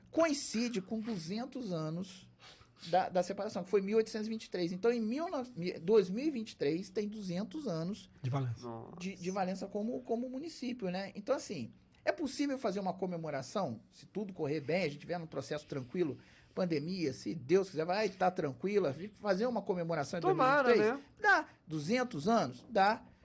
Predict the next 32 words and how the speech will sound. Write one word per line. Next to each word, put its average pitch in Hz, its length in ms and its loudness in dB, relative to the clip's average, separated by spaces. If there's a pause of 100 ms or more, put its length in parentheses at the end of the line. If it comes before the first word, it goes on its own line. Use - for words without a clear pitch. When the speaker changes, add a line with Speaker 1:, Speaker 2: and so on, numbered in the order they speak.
(180)
Speaker 1:
Como 285 120 2
é 311 40 6
que 330 60 -4
o 320 60 -6
comércio 220 680 2
pode 185 200 0
receber 175 440 0
isso? 139 200 0
Pode 240 300 0
criar 185 280 4
aí 165 280 4
um 139 320 -8
programa 165 540 0 (180)
turístico? 170 560 2
Pode. 392 380 2 (420)
Então, 254 300 0 (160)
repensar 226 1080 0
também 139 460 -4 (220)
o 156 80 -2
que 294 220 -4
que 262 140 -4
nós 190 200 -4
estamos 151 360 -10
comemorando 147 680 -6
e 175 100 -6
como 269 420 -2
que 226 100 -6
esse 185 140 0
processo 139 460 -6
vai 131 100 -8
ser 131 140 -12
inclusivo. 127 520 -4